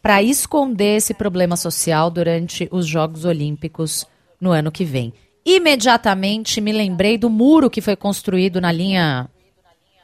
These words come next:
amarela, vermelha. Pessoal do Rio, me ajuda. Mas também pra tirar da visão do turista que chegasse no Rio pros Jogos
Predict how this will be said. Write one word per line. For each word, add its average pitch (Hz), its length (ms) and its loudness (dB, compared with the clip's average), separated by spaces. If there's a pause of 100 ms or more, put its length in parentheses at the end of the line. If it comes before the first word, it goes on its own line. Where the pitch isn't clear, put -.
(380)
amarela, 143 680 2 (520)
vermelha. 160 640 0
Pessoal 196 320 2
do 196 100 2
Rio, 208 160 4
me 214 120 0
ajuda. 170 580 0 (580)
Mas 180 220 0
também 220 420 2
pra 233 200 0
tirar 226 380 2
da 254 120 -2
visão 247 480 0
do 339 100 -4
turista 247 680 0
que - 120 -6
chegasse 170 840 -2
no 170 160 -4
Rio 190 480 0
pros 160 320 -4
Jogos 180 680 2